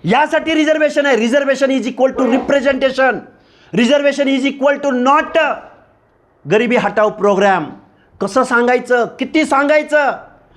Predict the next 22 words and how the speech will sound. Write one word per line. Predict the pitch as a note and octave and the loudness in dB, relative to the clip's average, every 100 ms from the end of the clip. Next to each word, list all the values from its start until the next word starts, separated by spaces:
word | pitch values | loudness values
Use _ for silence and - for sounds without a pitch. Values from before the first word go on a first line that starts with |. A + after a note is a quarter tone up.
| - | -6
अरे, | A#3+ C4+ | -2 0
तुमचे | D4 C4+ D4+ | 0 0 0
कोण | D4+ D#4+ D#4+ | 2 2 2
जजेस | D#4 C4+ D4+ | -2 0 0
आहेत, | C#4+ B3+ - | 0 0 -4
कुठल्या | B3 D4 E4+ | -6 -2 -2
तुमच्या | E4+ D#4 D#4+ | -2 -2 0
समितीचे | D#4 D4 D4 - | 0 -2 -2 -2
अध्यक्ष | D4 G#3+ C#4 C#4 | 0 0 -4 -2
आहेत? | C4+ - - - F3 | -2 -2 -10 -6 -2
एकदा | B3+ A#3 C#4+ C#4+ | 0 2 2 2
ओपन | C4 C4 - D4 | 2 0 0 0
डायसला | C#4 D4 C#4+ D4 | 2 0 0 0
बोलवा | C#4+ C#4+ D4 D4+ | 2 2 2 0
त्यांना | D4+ C#4+ | 0 0
समोर, | C#4 C#4+ D4+ D4+ - - - - - | 0 2 2 0 -2 -16 -20 -20 -6
आम्ही | F#3 C4 D4 C#4+ A#3+ | 0 2 2 0 -2
संविधानाची | - B3 C4 B3+ B3+ B3+ C4 | -2 0 2 2 0 -2 -4
तत्त्व | C4+ B3+ B3+ | -4 -2 0
त्यांना | C4 A#3+ A#3 | 0 0 0
समजावून | A3+ A3+ A3+ A3 | 0 0 0 0
सांगू. | G3+ G#3 G#3+ | -2 0 0